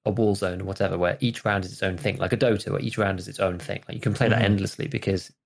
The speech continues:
Speaker 1: each game is its own different iteration, uh, but it's interesting for the s-, sort of the sport of the thing.
Speaker 2: Yeah, but I guess, like, what I'm, like, what you said is perfect because it's like you guys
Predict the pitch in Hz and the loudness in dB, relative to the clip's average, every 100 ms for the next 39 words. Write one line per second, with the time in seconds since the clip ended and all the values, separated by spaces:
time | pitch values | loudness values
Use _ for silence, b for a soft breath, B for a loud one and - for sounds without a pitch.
0 | _ 123 113 - 110 104 95 - - 104 | _ -2 -2 0 2 4 2 -2 0 2
1 | 95 - 95 - 127 165 143 139 131 120 | 2 0 -2 -4 0 2 2 2 4 2
2 | - 120 113 107 - - _ _ _ - | 0 -2 -2 -2 -4 -12 _ _ _ 0
3 | 123 - 104 107 101 90 - _ _ _ | 2 2 0 0 -2 -4 -10 _ _ _
4 | _ _ _ _ 127 104 - - - _ | _ _ _ _ 0 0 -2 -6 -20 _
5 | _ _ _ - 110 107 107 - - 151 | _ _ _ -4 -4 0 -2 -2 2 4
6 | 127 107 101 - 117 - 110 - - _ | 4 2 -4 -2 -2 -2 -4 -6 -12 _
7 | _ _ 139 127 98 87 - 151 156 196 | _ _ 0 2 2 -2 -2 0 2 0
8 | 208 156 151 131 117 _ _ 127 117 139 | -2 0 0 0 -4 _ _ -2 0 -2
9 | 123 - 123 110 - 117 107 101 117 104 | -2 -2 0 0 0 -2 -2 -4 -2 0
10 | 104 - 101 92 110 127 139 123 117 110 | -2 -2 -4 -4 -4 0 2 4 2 2
11 | 101 - | -2 -10